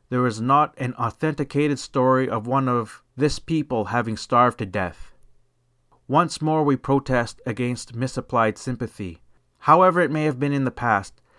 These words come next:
the Eskimo stays on the coast today because it is to him God's country, and not because any hostile Lusho sends him there. For the past twenty years,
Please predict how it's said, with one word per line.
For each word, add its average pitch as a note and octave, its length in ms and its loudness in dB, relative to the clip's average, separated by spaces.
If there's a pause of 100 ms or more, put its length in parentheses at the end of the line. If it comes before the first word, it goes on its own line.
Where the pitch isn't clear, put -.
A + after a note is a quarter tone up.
(280)
the C#3 100 2
Eskimo D3 440 0
stays C#3+ 440 0
on D3 100 0
the C#3 80 -2
coast C#3+ 360 -2
today A#2 460 -2 (380)
because B2 400 0
it B2+ 80 0
is C#3+ 160 0
to C3+ 140 -6
him B2 400 -4
God's B2 340 2
country, G2+ 640 -8
and A#2+ 140 -4
not C3 260 0
because A2+ 460 -2
any B2+ 240 -2
hostile A#2 680 0
Lusho G#2+ 540 -2
sends A#2+ 360 -4
him G2+ 160 -6
there. F2+ 300 -8 (720)
For D3 140 -2
the C#3 80 0
past E3+ 360 0
twenty E3 280 0
years, B2+ 500 -4